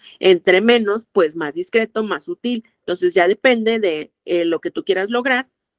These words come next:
del diseño que a lo mejor, eh, tu modelo traiga en mente para que tú le puedas proponer. Recordemos que pues hay muchísimas opciones, ya no solo son,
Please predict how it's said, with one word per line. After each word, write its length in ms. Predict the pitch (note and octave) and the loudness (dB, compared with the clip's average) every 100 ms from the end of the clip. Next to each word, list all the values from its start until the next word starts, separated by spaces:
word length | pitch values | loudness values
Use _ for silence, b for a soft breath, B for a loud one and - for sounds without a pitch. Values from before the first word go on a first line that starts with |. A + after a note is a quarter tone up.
| - | -4
del 320 | F3 D#3+ D3+ | 0 2 0
diseño 600 | D#3+ E3 A3 G3+ F#3+ E3+ | -6 -2 2 4 2 0
que 100 | E3 | -2
a 40 | |
lo 80 | - | -2
mejor, 320 | E3 - F3+ B B B - | -2 0 0 B B B 0
eh, 200 | F3 F3 | 2 2
tu 160 | - | 0
modelo 340 | F3 E3 E3 F3 | -2 0 0 0
traiga 260 | F#3 G3 | 0 -2
en 100 | A3+ | -2
mente 320 | C4 A#3 A3 A#3+ | -2 -2 -4 -2
para 220 | A3 E3+ | -2 -2
que 120 | E3+ | -4
tú 160 | - F#3+ | 2 2
le 120 | G3 | 2
puedas 360 | - D#3+ E3+ | -4 -4 -4
proponer. 680 | _ F#3 F3 - A3 B3+ G#4+ - _ _ _ | _ -2 -2 -4 -4 -2 -6 -8 _ _ _
Recordemos 540 | A3 A3+ B3 B3+ C#4 D#4+ | 0 2 2 0 -4 -6
que 120 | C4+ | -4
pues 180 | G#3 G#3 | -2 0
hay 120 | A3 | 0
muchísimas 640 | A#3+ A#3+ A#3 B3 A#3+ A#3 | -2 -4 -6 -4 -2 -2
opciones, 440 | G3 - D4+ C4 G3 | -4 -2 0 2 2
ya 140 | F#3+ | 2
no 120 | G3 | 2
solo 300 | G3+ G3+ F#3+ | 2 2 2
son, 260 | - F3+ | 0 -4